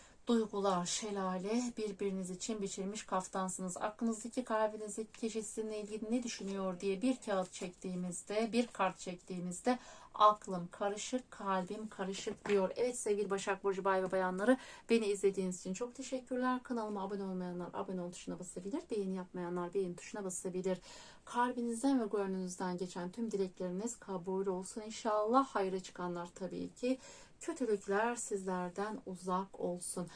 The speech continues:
Hoşça kalın, dostça kalın arkadaşlar. Kanalıma abone olmayı unutmayın. Bye bye.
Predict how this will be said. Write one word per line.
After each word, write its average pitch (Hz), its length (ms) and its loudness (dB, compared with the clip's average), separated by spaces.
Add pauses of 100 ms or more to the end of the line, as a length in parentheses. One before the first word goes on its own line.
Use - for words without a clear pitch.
(400)
Hoşça 254 520 4
kalın, 226 760 8
dostça 208 460 2
kalın 180 240 0
arkadaşlar. 180 760 0 (100)
Kanalıma 190 500 2
abone 190 360 0
olmayı 190 460 0
unutmayın. 208 680 -2 (100)
Bye 247 220 -2
bye. 254 460 0